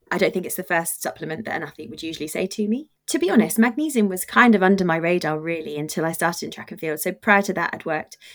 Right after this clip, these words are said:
with the Olympic basketball team and I'd done a couple of seasons in Premier League football and worked on the side with triathletes and ultra runners and cyclists. And it hadn't really come up in conversation. And when I'd been doing blood screening before, it wasn't really one that I'd prioritised. It was really starting, when I started athletics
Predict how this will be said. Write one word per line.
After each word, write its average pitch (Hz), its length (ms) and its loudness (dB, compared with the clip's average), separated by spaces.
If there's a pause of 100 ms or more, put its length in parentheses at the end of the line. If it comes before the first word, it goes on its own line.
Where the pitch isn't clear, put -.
(120)
with 170 160 -12
the 165 80 -8
Olympic 160 280 -6
basketball - 400 -4
team 170 340 -2
and 165 100 -6
I'd 165 80 -6
done 160 80 -6
a - 40 -18
couple - 240 -12
of - 140 -12
seasons 165 340 -2
in 160 80 -4
Premier 160 240 -2
League 156 200 -4
football 185 420 -2 (260)
and 165 80 -6
worked 156 280 2
on 170 60 -6
the 160 60 -8
side 160 320 0
with 151 160 -6 (400)
triathletes 147 460 0
and 143 240 -8
ultra 110 260 -10
runners 147 240 -8
and 147 100 -12
cyclists. - 500 -10 (500)
And 233 100 6
it 247 40 4
hadn't 302 200 2
really 196 200 6
come 185 160 -2
up 175 120 -6
in 170 80 -6
conversation. 202 560 2
And 190 100 4
when 180 120 0
I'd 180 160 -4
been 180 100 -4
doing 170 220 -4
blood 180 180 -4
screening 165 380 -8
before, 190 400 -4
it - 80 -2
wasn't - 260 -2
really 160 200 -6
one 156 180 -4
that - 100 -4
I'd - 140 -6
prioritised. 160 760 -2 (400)
It - 60 -2
was 208 140 6
really 233 240 6
starting, 185 600 -2
when 190 140 2
I 185 40 2
started 185 360 -2
athletics - 600 -6